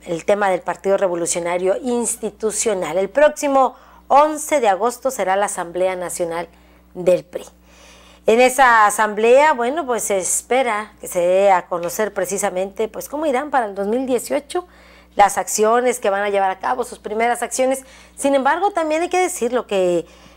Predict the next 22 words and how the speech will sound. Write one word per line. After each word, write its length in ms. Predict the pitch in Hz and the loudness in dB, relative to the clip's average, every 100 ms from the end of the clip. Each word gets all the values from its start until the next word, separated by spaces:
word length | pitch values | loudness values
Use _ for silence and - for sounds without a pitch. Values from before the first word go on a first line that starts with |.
| - | -2
le 140 | 226 | -2
costó 240 | 226 240 277 | -2 -2 -2
trabajo 400 | 339 254 254 302 | 0 0 0 -4
al 80 | |
Partido 300 | - 196 247 | -6 -4 -2
Revolucionario 580 | 247 214 202 202 202 214 | -2 -4 -6 -4 -4 -2
Institucional, 840 | 233 - 208 190 - 185 196 294 320 _ | -4 -6 -10 -10 -6 -2 -2 -4 -10 _
pues, 120 | - 185 | -4 0
llegar 360 | 185 220 294 - | 2 0 -2 -4
o 360 | 208 196 180 175 - - 214 240 233 196 | 0 2 2 -2 -10 -20 -20 -20 -20 -2
llegar 300 | 240 226 277 | 0 2 2
de 80 | 269 | 2
nueva 240 | 254 254 | 0 0
cuenta 400 | 254 254 254 240 - - - | 0 0 0 -2 -6 -20 -4
a 100 | 208 | 2
Los 160 | 202 202 | 2 2
Pinos. 460 | - 240 302 339 - | -2 -2 -2 -4 -10
Después 480 | 190 202 208 233 240 | -2 -2 0 2 4
de 140 | 247 | 4
doce 440 | 214 247 285 277 254 | 4 4 4 2 2
años 500 | 233 262 277 262 - - - _ - | 2 2 0 -2 -6 -20 -20 _ -2
llega 640 | 185 233 240 233 202 175 | 4 4 6 4 4 0